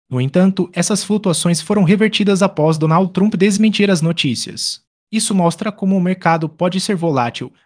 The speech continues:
mas também como você pode se adaptar a essas mudanças.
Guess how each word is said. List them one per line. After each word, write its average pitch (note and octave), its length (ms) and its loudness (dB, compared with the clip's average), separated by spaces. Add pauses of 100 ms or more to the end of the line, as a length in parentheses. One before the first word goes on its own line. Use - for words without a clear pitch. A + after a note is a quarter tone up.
(100)
mas D#3+ 160 -2
também E3+ 260 0
como G3+ 240 -4
você F#3 260 -4
pode F3+ 320 -2
se F#3 140 -2
adaptar E3+ 420 -2
a F3+ 40 -2
essas E3 240 -4
mudanças. C#3 720 -6